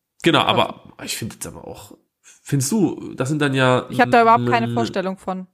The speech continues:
Speaker 1: Zweihundertvierzigtausend,
Speaker 2: Zweihundertvierzigtausend, ja.
Speaker 1: Euro?
Speaker 2: Ich hab keine Vorstellung davon.
Speaker 1: Ja.
Speaker 2: Ich weiß nicht, was sowas
Speaker 1: Naja,
Speaker 2: kostet.
Speaker 1: also, so, und jetzt ist die Frage, wenn es ke-, es gibt also keine Vermögensverfügung. Was könnte die Vermögensverfügung sein? Die Vermögensverfügung könnte jetzt natürlich sein,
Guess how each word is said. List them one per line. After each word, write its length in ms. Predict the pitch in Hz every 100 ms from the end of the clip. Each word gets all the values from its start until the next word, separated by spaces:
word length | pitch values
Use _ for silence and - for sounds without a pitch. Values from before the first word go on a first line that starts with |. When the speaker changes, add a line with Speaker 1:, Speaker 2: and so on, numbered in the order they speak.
| _
Speaker 1:
Zweihundertvierzigtausend, 960 | - 208 220 - 131 135 160 208 - 208
Speaker 2:
Zweihundertvierzigtausend, 340 | 143 139 131
ja. 60 | 117
Speaker 1:
Euro? 580 | 131 147 156 156 - _
Speaker 2:
Ich 160 | 214 208 214
hab 220 | 240 -
keine 260 | 247 240
Vorstellung 340 | 233 240 208 190
davon. 120 | -
Speaker 1:
Ja. 60 | 110
Speaker 2:
Ich 60 |
weiß 120 | 208
nicht, 120 | 202 180
was 120 | -
sowas 180 | 180 160
Speaker 1:
Naja, 220 | 139 101
Speaker 2:
kostet. 160 | - - _
Speaker 1:
also, 280 | 131 123 92 - - - - - _ _ _ _ _ _
so, 220 | 160 151
und 180 | - 147
jetzt 180 | 160 185
ist 140 | 208
die 60 | 185
Frage, 340 | 185 185 190
wenn 100 | 165
es 140 | 170 -
ke-, 120 | 185
es 200 | 151 -
gibt 140 | 208
also 160 | 151 151
keine 200 | 160 147
Vermögensverfügung. 540 | 143 131 120 120 117
Was 160 | 156 165
könnte 180 | 202 190
die 120 | 185
Vermögensverfügung 680 | 180 151 156 160 147 147 135
sein? 260 | 131 143 180
Die 80 | 165
Vermögensverfügung 840 | 143 151 170 170 135 165 165 151
könnte 300 | - 185 202
jetzt 220 | 165 165
natürlich 400 | 151 147 143 131
sein, 480 | 127 117 120 160 220